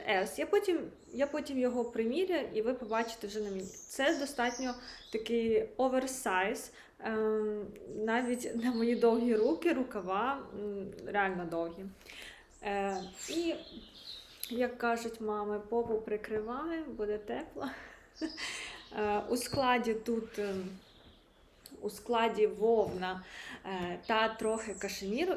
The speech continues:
і він, е, дуже-дуже-дуже м'якенький. Бачите, такий приємний колір. Він був, е, в цьому кольорі макадамія і також в кольорі, мені здається, сірому, такому,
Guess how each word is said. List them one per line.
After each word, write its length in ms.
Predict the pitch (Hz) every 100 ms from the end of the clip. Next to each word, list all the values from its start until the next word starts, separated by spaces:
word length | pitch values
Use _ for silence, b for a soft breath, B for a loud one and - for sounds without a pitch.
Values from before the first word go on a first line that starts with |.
| -
і 100 | 208
він, 400 | 190 254 370 370 - -
е, 580 | 202 202 196 190 185 185 -
дуже-дуже-дуже 1040 | 208 269 294 247 233 233 208 214 277 285
м'якенький. 640 | 208 220 214 185 175 - -
Бачите, 400 | 233 240 - -
такий 220 | - 190
приємний 560 | - 202 208 196 180 180
колір. 300 | 226 311 392
Він 180 | 311 208
був, 180 | 208 233
е, 80 | - B B B - 208 202 196 190 185 180 180 196
в 40 | -
цьому 480 | - 233 226 214 202
кольорі 440 | 202 214 208 196 190
макадамія 1080 | 190 208 - 190 180 202 311 381 370 349 -
і 80 | 220
також 580 | - 190 - 247 320 330
в 280 | - -
кольорі, 380 | 208 226 254 247
мені 240 | 214 214 247
здається, 400 | 247 240 - 214
сірому, 540 | - 214 190 175 180 190
такому, 380 | - 190 185